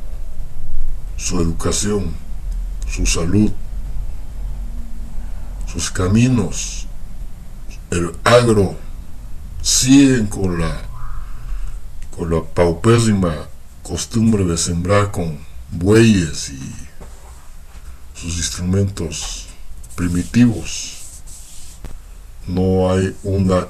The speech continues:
industrialización del agro, señores. Necesitamos industrializar nuestros recursos agrícolas,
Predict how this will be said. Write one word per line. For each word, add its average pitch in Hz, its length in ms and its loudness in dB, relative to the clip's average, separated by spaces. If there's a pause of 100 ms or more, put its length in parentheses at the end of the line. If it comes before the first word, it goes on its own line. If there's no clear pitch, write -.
industrialización 85 1400 -2
del 82 260 0
agro, 92 400 2
señores. 82 800 -2 (580)
Necesitamos 90 920 -2 (100)
industrializar 87 1200 0 (960)
nuestros 82 720 -4 (800)
recursos 95 840 -2
agrícolas, 87 1160 -2